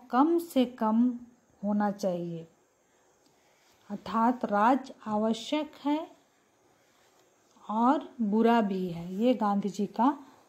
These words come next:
मानना था। किंतु गांधी जी ना तो क्रोपाटकिन और बाकुनिन की तरह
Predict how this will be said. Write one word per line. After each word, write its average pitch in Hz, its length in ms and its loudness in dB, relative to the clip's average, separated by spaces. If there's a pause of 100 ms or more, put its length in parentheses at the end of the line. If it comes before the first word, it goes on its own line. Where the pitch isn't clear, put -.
मानना 226 440 6
था। 170 240 -10 (720)
किंतु 220 240 2
गांधी 247 500 6
जी 277 220 4
ना 240 240 4
तो 214 300 -2 (480)
क्रोपाटकिन 226 1080 2 (120)
और 208 240 4
बाकुनिन 233 720 4 (800)
की 247 120 2
तरह 226 500 4